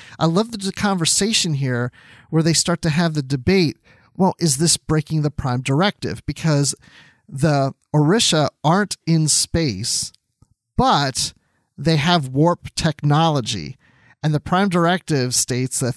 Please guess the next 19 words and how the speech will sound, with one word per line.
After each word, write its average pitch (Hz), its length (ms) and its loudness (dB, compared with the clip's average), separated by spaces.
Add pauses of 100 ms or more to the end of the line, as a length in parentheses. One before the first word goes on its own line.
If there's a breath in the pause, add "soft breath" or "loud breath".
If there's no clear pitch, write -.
(100)
you 147 220 0
know, 101 160 -2
if - 100 -8
they 156 200 2
have 156 260 0
warp 165 320 0
technology, 160 880 0
then 139 480 -4
first - 340 -4
contact's 143 640 -2
allowed. 123 540 0
But 135 140 -2 (260)
the 160 80 -12
crew's 190 400 -4
pointing 156 380 0
out 131 280 -4
to 143 120 -2
Riker, 156 360 -2
well, 143 460 2